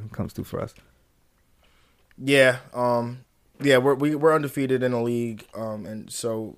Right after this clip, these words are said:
Speaker 2: you know, we need to start a quarterback this week. Uh, you know, Greg was afraid of the devil, as he should be, so he stayed away from Sam
Speaker 1: <laughs>
Speaker 2: Darnold and his negative six point six six points.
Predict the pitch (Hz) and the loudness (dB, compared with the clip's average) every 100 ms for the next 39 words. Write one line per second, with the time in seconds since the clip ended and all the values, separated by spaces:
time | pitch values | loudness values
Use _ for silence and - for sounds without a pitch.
0 | _ 120 110 104 123 131 117 - 117 113 | _ -10 -8 -6 -2 -2 -4 -4 -6 -6
1 | - 107 107 107 104 - 107 107 - - | -6 -8 -6 -10 -12 -14 -10 -10 -12 -18
2 | - 104 98 98 _ _ _ _ _ 107 | -12 -10 -10 -12 _ _ _ _ _ -14
3 | 101 101 - _ _ _ _ _ - - | -12 -14 -20 _ _ _ _ _ -18 -4
4 | 123 117 117 113 117 117 110 107 110 110 | -2 -2 -6 -6 -6 -6 -6 -6 -6 -8
5 | 110 - 107 110 110 - 110 104 107 - | -12 -12 -10 -10 -10 -12 -12 -10 -12 -10
6 | 104 107 - _ - 156 320 117 110 113 | -10 -10 -12 _ -10 2 2 2 0 -2
7 | 113 113 120 110 110 107 110 104 - 107 | -4 -6 -4 -4 -4 -4 -6 -10 -12 -12
8 | 110 107 - - - - 117 113 110 - | -12 -14 -18 -20 -12 -2 -2 -2 -6 -6
9 | 120 - 117 120 120 107 - 110 - 123 | -8 -8 -8 -6 -8 -8 -8 -10 -10 -8
10 | 107 - - | -8 -10 -18